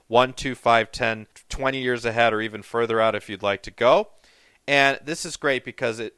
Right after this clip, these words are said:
it feels like a really real experience to step into your future. You also get to meet your future self at the end, and it gives people such a sense of hope and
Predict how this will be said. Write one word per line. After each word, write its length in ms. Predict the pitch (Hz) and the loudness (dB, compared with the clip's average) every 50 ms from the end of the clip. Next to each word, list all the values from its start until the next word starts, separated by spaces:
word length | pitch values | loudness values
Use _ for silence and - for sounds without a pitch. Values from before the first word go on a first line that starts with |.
| _ | _
it 140 | - 123 110 | -14 -14 -14
feels 280 | - - 156 160 143 139 | -10 -6 -4 -4 -2 -2
like 120 | 127 98 | -2 -2
a 80 | 98 92 | -2 -4
really 440 | 92 92 95 120 143 170 170 156 | -6 -6 -2 0 0 0 0 -2
real 260 | 139 123 131 139 139 131 | -4 -4 -4 -2 -2 -4
experience 480 | 117 - - - 127 117 117 117 117 | -6 -8 -12 -8 -6 -6 -4 -6 -6
to 40 | 117 | -8
step 300 | - - - 131 131 - | -4 0 2 2 2 2
into 200 | 143 131 127 120 | -2 -6 -6 -6
your 100 | 113 110 | -8 -8
future. 500 | - - 117 113 - - - 110 107 - _ _ | -8 -10 -12 -10 -10 -8 -6 -6 -6 -8 _ _
You 140 | - 110 123 | 0 2 2
also 180 | 131 - - | 2 2 0
get 120 | - 131 127 | -4 -4 -4
to 100 | - 110 | -6 -10
meet 320 | 101 104 113 123 123 - | -10 -8 -8 -8 -8 -10
your 80 | - 104 | -12 -12
future 380 | - - 117 117 - - 104 | -10 -10 -10 -10 -10 -10 -10
self 420 | 92 - - - 110 113 117 - - | -10 -6 -2 2 2 2 2 2 -2
at 120 | 104 - | -8 -8
the 140 | - 87 69 | -8 -8 -6
end, 280 | 98 104 104 107 101 - _ _ - _ _ | -4 -4 -4 -4 -6 -14 _ _ -20 _ _
and 160 | - - 113 | -8 -6 -6
it 140 | 117 113 _ | -6 -6 _
gives 320 | - 143 156 165 156 - - | -6 -4 -4 -4 -4 -8 -12
people 380 | - - - 147 139 - 139 | -16 -14 -14 -14 -12 -12 -14
such 280 | 117 - - 135 127 - | -12 -10 -8 -8 -8 -10
a 60 | 131 | -12
sense 300 | - - 135 127 120 - | -10 -6 -6 -6 -6 -8
of 100 | 117 95 | -12 -12
hope 560 | - - - - - 147 156 190 196 - - - | -14 -20 -16 -6 0 2 4 4 4 2 -2 -6
and 200 | - 110 107 104 | -10 -10 -10 -10